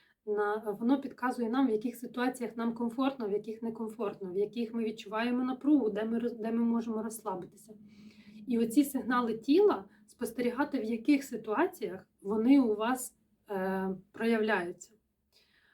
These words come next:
Наприклад, в якій ситуації мені хотілося би сказати «ні», а я, е, зрадила себе і сказала «так». Що з моїм тілом в цей момент? Що би йому хотілося в цей момент? Е,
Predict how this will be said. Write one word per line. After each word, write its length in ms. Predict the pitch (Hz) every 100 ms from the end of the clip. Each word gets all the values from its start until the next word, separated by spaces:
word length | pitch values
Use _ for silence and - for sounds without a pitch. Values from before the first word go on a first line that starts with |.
| _ _
Наприклад, 680 | 226 214 220 269 262 247 - - _ 208
в 20 |
якій 300 | 240 - 330
ситуації 640 | 311 269 247 240 220 - 208
мені 200 | 214 226
хотілося 560 | 240 - 262 220 -
би 120 | 202 220
сказати 680 | - 208 220 220 214 196 - 220
«ні», 540 | 214 220 262 415 - _ _ _ _ _
а 100 | 214
я, 460 | 220 262 269 269 - _ _
е, 300 | 214 196 202 202 - _
зрадила 560 | 226 233 247 220 208 202
себе 380 | - 190 285 320
і 100 | 220
сказала 440 | - 160 226 240
«так». 380 | 233 196 165 - -
Що 180 | - 285
з 40 |
моїм 260 | 294 277 269
тілом 260 | 269 214
в 60 | 196
цей 160 | 196
момент? 380 | 180 180 170 170 _ _ _ _ _ _ _ _
Що 220 | - 285
би 120 | 302 311
йому 220 | 285 277
хотілося 500 | 254 269 254 208 202
в 40 |
цей 180 | - 185
момент? 380 | 185 185 175 185 _ _ _ _ _ _ _ _ _ _ _ _ _ _ _ _ _ -
Е, 460 | 220 220 208 208